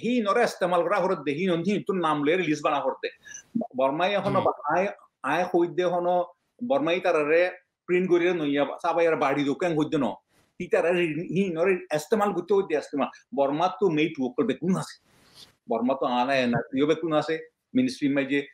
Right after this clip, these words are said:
Speaker 1: আর আর দাসে, এ, হোয়াইট কার্ড হইতে, আর মিন টাউন তো ইয়ে হইতে,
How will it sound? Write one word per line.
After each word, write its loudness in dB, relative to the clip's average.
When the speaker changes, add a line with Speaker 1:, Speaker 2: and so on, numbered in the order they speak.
Speaker 1:
আর 0
আর -2
দাসে, 0
এ, 0
হোয়াইট 0
কার্ড 2
হইতে, 0
আর 0
মিন 2
টাউন 2
তো 0
ইয়ে 2
হইতে, 0